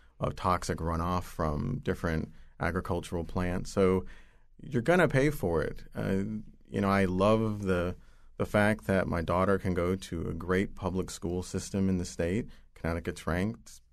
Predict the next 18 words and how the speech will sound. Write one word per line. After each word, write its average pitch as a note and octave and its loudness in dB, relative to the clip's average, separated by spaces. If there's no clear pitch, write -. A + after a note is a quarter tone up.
I D#3 -10
believe, F2 -2
two G2+ 4
in A2+ 6
the E2+ 0
country G#2+ 0
in A2 0
public F#2+ 0
education. F#2+ 0
Public F2+ 2
higher F#2+ 6
education, F#2+ 2
we're F2+ 2
ranked F2 0
eleventh, F#2+ 2
right? G#2 2
Florida's G2 4
ranked G2 4